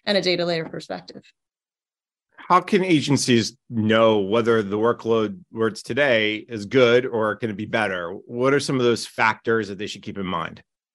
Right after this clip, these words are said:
Speaker 1: Yeah, a, a lot of what we look at is, um, understanding if that workload today is really supporting the outcome, right, or the mission that the agency's after. So what we hear a lot about today is access to data, right, or collaboration, uh,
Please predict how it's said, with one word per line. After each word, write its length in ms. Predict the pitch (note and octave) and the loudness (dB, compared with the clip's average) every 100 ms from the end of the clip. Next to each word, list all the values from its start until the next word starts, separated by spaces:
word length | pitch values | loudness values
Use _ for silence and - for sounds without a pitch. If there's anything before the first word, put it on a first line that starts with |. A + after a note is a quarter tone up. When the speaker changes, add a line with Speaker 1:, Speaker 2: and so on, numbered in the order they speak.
| _ _ B3+ | _ _ -4
Speaker 1:
Yeah, 300 | B3+ A3 - | -2 -2 -4
a, 260 | - - A3+ | -8 -2 0
a 20 | |
lot 300 | A#3 A#3+ C#4 | 0 0 0
of 140 | D4 | -2
what 160 | B3+ A#3+ | -2 -4
we 120 | A3+ | -4
look 200 | A3 G#3+ | -6 -4
at 240 | G3+ G3 | -2 -2
is, 380 | - G3 F#3 F3 _ _ - | -2 -2 -2 -6 _ _ -6
um, 160 | G3 G3 | -6 -2
understanding 880 | G#3+ G#3+ G#3 - G#3+ G3 G3+ G3 | -2 0 -2 -2 -2 -2 -2 -4
if 140 | F#3 F3+ | -4 -4
that 180 | F#3+ - | -6 -4
workload 440 | F3+ F3+ F3+ F3+ | -8 -4 -4 -4
today 600 | - F3+ F3 F3 F3+ F3+ | -8 -6 -2 -2 -2 -2
is 220 | F#3 F3+ | -4 -4
really 280 | F#3 F3 F3 | -4 -2 -4
supporting 540 | F3 E3+ - F3 F3 | -6 -8 -4 -2 0
the 140 | F3+ E3 | -2 -2
outcome, 540 | E3 - G3+ G3 G3 _ | -2 -4 -4 -4 -6 _
right, 260 | - F#3 F#3 | -4 0 0
or 120 | F#3 | 0
the 80 | F3+ | -2
mission 340 | F3+ E3+ F3+ | -4 -4 -6
that 80 | F3 | -6
the 160 | E3+ E3+ | -6 -6
agency's 540 | D#3+ D#3+ - - D#3+ | -8 -12 -14 -12 -8
after. 560 | D#3+ D#3 - D#3+ E3 - _ _ _ | -6 -8 -10 -12 -12 -16 _ _ _
So 220 | - G#3+ | -2 2
what 120 | G3+ | 2
we 120 | G3+ G3 | 2 -2
hear 300 | F3 A3 G#3+ | -2 0 2
a 60 | |
lot 300 | G3+ F#3 F#3 | 2 2 0
about 240 | F#3 F3 - | 0 -2 -4
today 380 | F#3+ F3 E3+ | -6 -4 -4
is 100 | E3 - | -6 -8
access 580 | F3 E3 - F#3 F3 - | -10 -10 -4 -2 -2 -6
to 140 | G#3 | -6
data, 440 | F3 F3 E3+ E3 E3 _ - _ | -2 0 0 -2 -6 _ -20 _
right, 240 | - F3+ F3+ | 0 2 2
or 100 | F3 | 0
collaboration, 1300 | F3 G3+ F3 E3 F3+ F3+ E3+ F3 F3 G3+ F3 E3+ E3+ | -2 -4 -2 -2 -2 -4 -2 -2 -4 -2 -2 -4 -6
uh, 160 | E3+ | -8